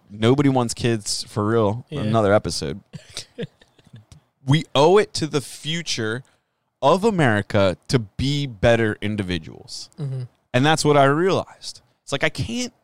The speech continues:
Speaker 1: do anything about any of this. I can post, I mean, I don't think I, I don't even know my Twitter password <laughs> anymore. But, like, I could post online and be like, "Down with Putin," or "Biden's, a, you know, doing this stuff." Like, I can,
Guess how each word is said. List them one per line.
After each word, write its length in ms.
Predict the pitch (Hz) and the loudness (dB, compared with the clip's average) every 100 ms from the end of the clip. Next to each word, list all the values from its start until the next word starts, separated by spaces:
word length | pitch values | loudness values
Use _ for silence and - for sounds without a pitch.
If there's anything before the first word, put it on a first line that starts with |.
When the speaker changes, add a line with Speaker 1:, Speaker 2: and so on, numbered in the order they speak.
| _ _ - | _ _ -2
Speaker 1:
do 300 | 147 175 156 | 2 4 2
anything 480 | 113 107 95 104 90 | -2 -6 -8 -6 -4
about 360 | 87 85 78 62 | -2 0 0 -2
any 180 | 50 50 | -8 -12
of 140 | - | -14
this. 360 | - - - - _ _ _ - | -14 -14 -16 -16 _ _ _ -6
I 100 | 110 | -2
can 160 | 127 | -2
post, 400 | 113 123 120 - - _ _ _ _ _ - - | 2 2 2 0 -10 _ _ _ _ _ -18 -16
I 160 | - 85 | -10 -8
mean, 160 | 101 98 | -6 -4
I 60 | |
don't 200 | 107 107 - | -6 -6 -10
think 160 | - 101 | -10 -6
I, 140 | 95 - | -6 -6
I 100 | 98 | -2
don't 120 | 120 | -2
even 100 | 120 | 0
know 120 | 104 | 0
my 100 | 92 | 0
Twitter 260 | 87 - 87 | 0 -2 -4
password 600 | - 87 87 - 85 90 - _ _ - | -4 -4 -2 -2 -2 -2 -8 _ _ -20
<laughs> 380 | 605 - _ - | -20 -20 _ -4
anymore. 480 | 98 95 92 92 - | -2 2 2 0 0
But, 80 | 117 | 2
like, 160 | 117 - | 2 0
I 60 | |
could 120 | 160 165 | -2 2
post 340 | 151 170 - | 4 6 4
online 380 | 160 147 147 139 | 2 2 2 0
and 80 | 135 | -2
be 100 | 135 | -2
like, 180 | 131 | -4
"Down 360 | 123 175 165 170 | -4 -4 -2 -4
with 160 | 160 131 | -6 -4
Putin," 600 | 143 147 131 139 127 113 | -2 -2 -4 -6 -4 -2
or 200 | 101 98 - _ _ - | -2 -4 -14 _ _ -16
"Biden's, 600 | 127 165 170 180 165 143 | -4 0 0 -2 -6 -6
a, 60 | 135 - _ - | -8 -8 _ -8
you 160 | 135 | -4
know, 60 | 131 | -2
doing 320 | 123 180 170 | 2 2 2
this 160 | 156 139 | 0 -2
stuff." 220 | - - | -6 -2
Like, 180 | 123 - | -2 -2
I 80 | |
can, 240 | 117 127 | -6 -8